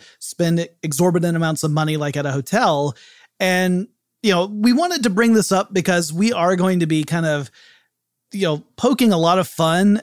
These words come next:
at, uh, Ronald McDonald. I mean, the whole purpose of the character is to get kids to want to go eat fast food. So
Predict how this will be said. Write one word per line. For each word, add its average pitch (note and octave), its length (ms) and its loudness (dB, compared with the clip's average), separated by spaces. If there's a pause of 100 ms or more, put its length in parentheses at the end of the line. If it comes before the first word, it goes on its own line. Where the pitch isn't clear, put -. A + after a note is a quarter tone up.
at, E3 400 -2
uh, D3+ 360 -2
Ronald E3+ 360 0
McDonald. E3 640 -2
I G3+ 60 -4
mean, G3 120 2
the F3 100 0
whole A3 200 0
purpose E3+ 560 -4
of D#3+ 240 0
the D#3+ 80 -2
character D3+ 540 -4
is D3 240 -8
to C#3 80 -6
get C3 420 -8
kids C3+ 360 -6
to C#3+ 100 -4
want B2+ 400 -8
to C3 100 -12
go C3 340 -6
eat C#3+ 240 -8
fast - 400 -8
food. E3 320 -4
So D#3 300 -2